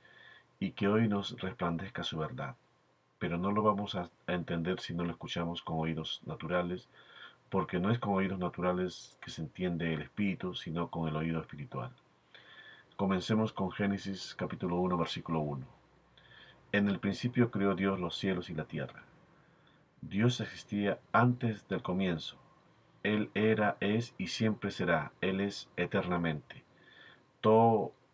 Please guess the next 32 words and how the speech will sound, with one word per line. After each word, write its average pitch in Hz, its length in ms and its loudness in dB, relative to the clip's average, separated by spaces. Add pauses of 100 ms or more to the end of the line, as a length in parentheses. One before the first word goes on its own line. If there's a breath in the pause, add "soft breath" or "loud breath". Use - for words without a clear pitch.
(200)
sale 101 440 2
de 85 200 2
Él. 69 220 -8
Muchas 104 320 -2
veces 98 280 -2
se 90 60 -12
escucha 95 340 -4
la 85 100 0
pregunta: 85 560 -4 (680 soft breath)
"¿Por 92 180 2
dónde 123 180 8
empiezo 117 420 2
a 95 40 2
leer 95 200 4
las 92 160 -2
Escrituras?". 87 720 -6 (640 loud breath)
La 90 120 0
respuesta 98 380 -2
sería: 87 340 0
"Por 85 220 0
el 82 80 0
principio", 87 540 -2
es 85 80 -4
decir, 85 240 -4
el 82 80 -4
Génesis. 98 600 -6 (800 soft breath)
Pero 92 200 2
Dios 120 260 4
en 123 100 4
su - 160 -6
inmensa 101 460 0
sabiduría 92 640 -2